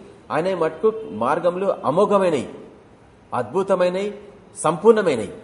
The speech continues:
అందులో ఇంకా ఎటువంటి లోపం ఉండదు అన్నట్టు. నీతిగల న్యాయవాది కాబట్టి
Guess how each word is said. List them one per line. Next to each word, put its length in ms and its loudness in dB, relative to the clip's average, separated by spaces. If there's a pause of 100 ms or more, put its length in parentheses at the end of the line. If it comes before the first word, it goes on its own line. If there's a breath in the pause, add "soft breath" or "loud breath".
(420)
అందులో 280 0
ఇంకా 420 2
ఎటువంటి 440 0
లోపం 440 8
ఉండదు 200 4
అన్నట్టు. 300 -2 (600)
నీతిగల 400 0
న్యాయవాది 500 6
కాబట్టి 540 4